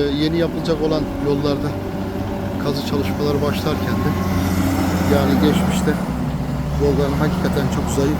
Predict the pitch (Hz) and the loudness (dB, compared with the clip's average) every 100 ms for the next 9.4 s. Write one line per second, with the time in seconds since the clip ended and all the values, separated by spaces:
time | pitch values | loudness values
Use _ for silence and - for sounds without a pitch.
0 | 160 143 139 139 135 127 131 - 139 127 | 2 2 2 0 0 0 0 0 0 0
1 | - - - - - - - - - - | -2 -2 -2 -2 -2 -2 -2 -4 -4 -4
2 | - - 143 123 127 - - - - 147 | -2 0 0 0 -2 -2 -2 -2 2 2
3 | 117 104 - 127 - - - - - - | 2 0 -2 0 0 0 0 0 0 0
4 | - 277 - - 185 185 190 - - - | 0 0 0 0 -2 0 0 -2 -2 -2
5 | - - 190 - - 156 175 170 170 156 | -2 0 0 -2 2 4 4 4 4 4
6 | 170 151 - - - - - - - 190 | 2 2 2 2 2 2 2 2 2 2
7 | 190 196 - 196 196 - - - - - | 2 2 0 0 0 0 0 0 0 0
8 | - - 143 165 - 185 160 170 143 143 | -2 0 2 2 0 0 2 2 2 0
9 | 151 - 143 139 | -2 -2 -2 -2